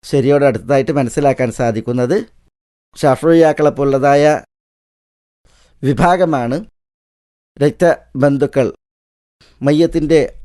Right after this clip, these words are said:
ഔലിയ വലിയുകൾ അവരാണ് ഏറ്റവും ഇമാമത്തിന് യോഗ്യർ എന്ന അഭിപ്രായം പ്രകടിപ്പിച്ചിട്ടുള്ളത്. അതുകൊണ്ട് തന്നെ ഷാഫി മദ്ഹബുകാരന് സ്വാധീനമുള്ളതായ സ്ഥലങ്ങളിലൊക്കെ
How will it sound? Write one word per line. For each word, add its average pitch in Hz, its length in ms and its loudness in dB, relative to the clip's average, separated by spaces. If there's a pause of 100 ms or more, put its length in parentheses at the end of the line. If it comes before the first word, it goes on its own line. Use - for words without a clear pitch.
(100)
ഔലിയ 143 340 2 (360)
വലിയുകൾ 135 680 2
അവരാണ് 135 380 0
ഏറ്റവും 135 340 -2 (680)
ഇമാമത്തിന് 147 520 0
യോഗ്യർ 131 420 0 (240)
എന്ന 120 220 -2
അഭിപ്രായം 131 500 0 (600)
പ്രകടിപ്പിച്ചിട്ടുള്ളത്. 123 760 -2 (800)
അതുകൊണ്ട് 151 320 2
തന്നെ 151 280 0 (160)
ഷാഫി 156 320 -2
മദ്ഹബുകാരന് 135 1040 -2
സ്വാധീനമുള്ളതായ 127 960 -2
സ്ഥലങ്ങളിലൊക്കെ 123 800 -4